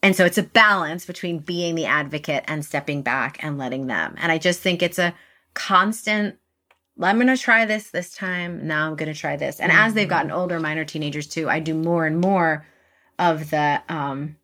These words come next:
Speaker 1: letting them figure it out.
Speaker 2: Mm-hmm.
Speaker 1: I, I always tell the story. So I,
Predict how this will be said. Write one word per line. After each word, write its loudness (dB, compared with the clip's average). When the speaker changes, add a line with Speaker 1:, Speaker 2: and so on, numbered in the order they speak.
Speaker 1:
letting 0
them 0
figure -2
it 0
out. 0
Speaker 2:
Mm-hmm. -8
Speaker 1:
I, 8
I 6
always 2
tell 2
the -4
story. -2
So -2
I, 2